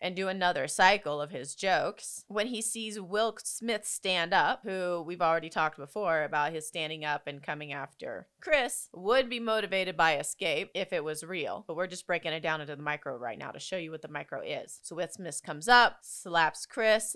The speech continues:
They actually make eye contact after he slapped and when Chris Rock is bringing his face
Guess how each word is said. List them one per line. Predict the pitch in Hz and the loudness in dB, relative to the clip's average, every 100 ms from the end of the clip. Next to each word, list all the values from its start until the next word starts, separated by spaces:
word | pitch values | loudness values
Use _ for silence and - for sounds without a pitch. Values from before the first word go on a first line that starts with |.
| - | 0
They | 190 185 - | 4 4 2
actually | - - - 605 285 | 0 -2 0 0 2
make | 214 233 - - - | 4 2 0 -12 2
eye | 160 180 | 4 6
contact | 233 202 170 151 143 185 113 - - | 2 2 2 0 -4 -2 -2 -4 8
after | 185 214 254 - 262 247 | 12 12 12 8 2 0
he | 214 | 0
slapped | 202 - 208 208 190 175 - | -8 -4 6 10 10 8 0
and | 160 | -8
when | 156 151 | -8 -12
Chris | - - 196 185 | -14 -6 -6 -2
Rock | 175 170 175 | 2 4 4
is | 170 - | -4 -10
bringing | 170 165 156 | -8 -8 -10
his | 151 143 | -12 -10
face | - 151 143 | -6 -6 -6